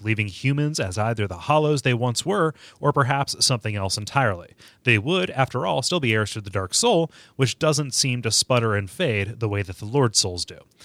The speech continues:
I really like this theme because it subverts the cliche of natural being synonymous with good.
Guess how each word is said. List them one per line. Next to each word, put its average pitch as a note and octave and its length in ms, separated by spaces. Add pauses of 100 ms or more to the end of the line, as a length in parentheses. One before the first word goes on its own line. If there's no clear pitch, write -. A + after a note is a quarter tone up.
(240)
I E3 60
really B3 200
like D#3+ 200
this - 180
theme G#2 200
because A2+ 260
it A2 140
subverts B2 380
the B2 80
cliche A2+ 500
of G2 160
natural A2+ 720
being G#2+ 220
synonymous F#2 560
with G2 200
good. A#2+ 360